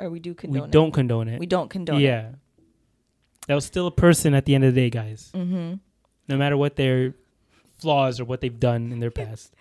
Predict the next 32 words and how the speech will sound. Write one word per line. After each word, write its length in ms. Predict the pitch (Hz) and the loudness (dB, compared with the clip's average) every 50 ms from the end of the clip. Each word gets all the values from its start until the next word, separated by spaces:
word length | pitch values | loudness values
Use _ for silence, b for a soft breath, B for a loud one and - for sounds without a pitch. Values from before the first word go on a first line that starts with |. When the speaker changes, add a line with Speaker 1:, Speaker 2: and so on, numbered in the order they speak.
| b b | b b
Speaker 1:
<laughs> 160 | b b _ | b b _
Can 240 | - - - - 330 - | -20 -10 -4 -4 0 2
I 180 | 480 480 453 392 - | 4 4 2 2 -2
read 240 | 320 269 294 - - | -2 -4 -6 -6 -10
you 80 | - 202 | -10 -4
this? 100 | - - | -4 -2
Speaker 2:
What? 340 | 147 147 147 135 127 - - _ - | 0 0 0 0 0 -2 -6 _ -14
Speaker 1:
<laughs> 140 | 311 - - | -14 -12 -10
Okay. 140 | 311 277 - _ _ _ - B B B B B B B - | -10 -10 -10 _ _ _ -14 B B B B B B B -6
It 140 | 453 359 | -6 -4
says, 340 | - 349 277 226 220 - - - 269 269 269 254 226 B _ - | -2 -2 -2 -2 -2 -6 -10 -16 -18 -18 -18 -20 -20 B _ -8
"Canadians 520 | 233 226 214 208 208 226 240 247 247 240 | -6 -6 -4 -4 -6 -4 -4 -4 -4 -4
might 260 | 214 196 190 190 190 175 | -4 -4 -4 -4 -4 -4
need, 220 | 175 175 180 175 | -6 -6 -6 -4
like, 220 | 175 165 165 - | -4 -6 -6 -6
three 180 | - 175 180 185 | -6 -6 -4 -4
weeks 240 | 185 185 180 - - | -4 -6 -6 -4 -4
off 180 | 160 156 165 | -4 -4 -4
from 200 | - - 160 160 | -6 -8 -8 -6
work 260 | 156 156 156 165 - - | -4 -4 -6 -6 -6 -8
with 140 | 160 - | -8 -4
this 200 | - 165 170 - | -6 -6 -6 -6
recent 320 | - 165 170 - 165 - - | -8 -8 -8 -8 -8 -8 -6
news 260 | 156 160 160 160 160 | -6 -6 -4 -4 -4
of 100 | 160 156 | -6 -6
the 80 | 160 160 | -6 -10
Queen. 300 | - - - 160 160 160 | -8 -6 -6 -4 -4 -4
I'm 160 | 156 160 160 | -6 -6 -4
literally 340 | 160 165 165 165 170 170 170 | -2 0 0 0 0 -2 -4
shaking 400 | - - 180 165 165 - 165 160 | -4 -4 -6 -6 -4 -6 -6 -6
right 180 | 156 147 123 113 | -4 -6 -6 -4
now." 360 | 147 147 135 135 156 202 | -4 -4 -4 -6 -6 -10